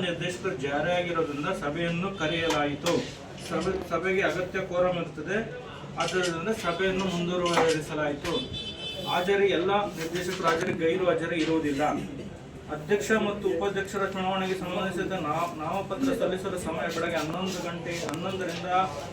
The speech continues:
ಮಧ್ಯಾಹ್ನ ಹನ್ನೆರಡು ಗಂಟೆಯವರೆಗೆ ನಿಗದಿಪಡಿಸಲಾಗಿದ್ದು, ಈ ಸಮಯದಲ್ಲಿ ಈ ಕೆಳಕಂಡ ಅಭ್ಯರ್ಥಿಗಳು ಅಧ್ಯಕ್ಷ ಸ್ಥಾನಕ್ಕೆ ರಾಮ-, ನಾಮಪತ್ರ ಸಲ್ಲಿಸಿರುತ್ತಾರೆ.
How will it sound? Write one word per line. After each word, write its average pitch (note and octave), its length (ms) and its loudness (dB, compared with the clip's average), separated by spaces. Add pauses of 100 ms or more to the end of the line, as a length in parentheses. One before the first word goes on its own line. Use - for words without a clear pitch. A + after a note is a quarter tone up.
(160)
ಮಧ್ಯಾಹ್ನ F#3 480 0 (100)
ಹನ್ನೆರಡು F3 400 2
ಗಂಟೆಯವರೆಗೆ F3 680 0 (100)
ನಿಗದಿಪಡಿಸಲಾಗಿದ್ದು, E3 1080 -2 (120)
ಈ G3 140 2
ಸಮಯದಲ್ಲಿ E3 540 0 (440)
ಈ G3 60 6 (100)
ಕೆಳಕಂಡ E3+ 380 0 (100)
ಅಭ್ಯರ್ಥಿಗಳು D#3+ 560 -2
ಅಧ್ಯಕ್ಷ D#3+ 480 -4
ಸ್ಥಾನಕ್ಕೆ D#3+ 640 -4
ರಾಮ-, D#3+ 280 -2 (140)
ನಾಮಪತ್ರ E3 460 -2 (140)
ಸಲ್ಲಿಸಿರುತ್ತಾರೆ. D#3+ 800 0